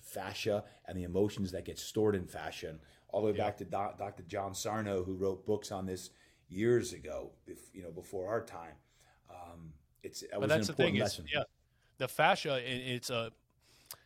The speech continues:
Speaker 2: an analogy I think I, I'll pull with it, is the fascia shows us that everything is connected.
Speaker 1: Yep. That's right.
Speaker 2: Empathy is a part of the human experience.
Speaker 1: Mm.
Speaker 2: We just often,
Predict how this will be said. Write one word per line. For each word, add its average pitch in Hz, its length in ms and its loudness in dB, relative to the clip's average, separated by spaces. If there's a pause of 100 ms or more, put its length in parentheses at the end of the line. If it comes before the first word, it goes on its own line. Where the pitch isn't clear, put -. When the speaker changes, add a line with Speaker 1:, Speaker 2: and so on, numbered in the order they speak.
(140)
Speaker 2:
an 135 100 0
analogy 135 600 8
I 120 80 6
think 127 180 0
I, 120 120 4
I'll 117 140 2
pull 156 240 0
with 117 140 2
it, 117 100 -2
is 113 220 -6
the 123 140 -4
fascia 143 400 2 (200)
shows 147 440 0
us 117 320 0 (520)
that 123 400 8
everything 139 360 0
is 123 160 -2
connected. 110 500 -4 (520)
Speaker 1:
Yep. - 300 0 (540)
That's 156 260 0
right. 117 140 4
Speaker 2:
Empathy 175 520 0 (220)
is 151 300 -2
a - 60 -10
part 156 240 0
of 139 80 0
the 135 80 -6
human 139 240 -4
experience. 127 720 -4 (280)
Speaker 1:
Mm. 113 160 0
Speaker 2:
We 151 120 2
just 160 300 -2 (300)
often, 151 460 4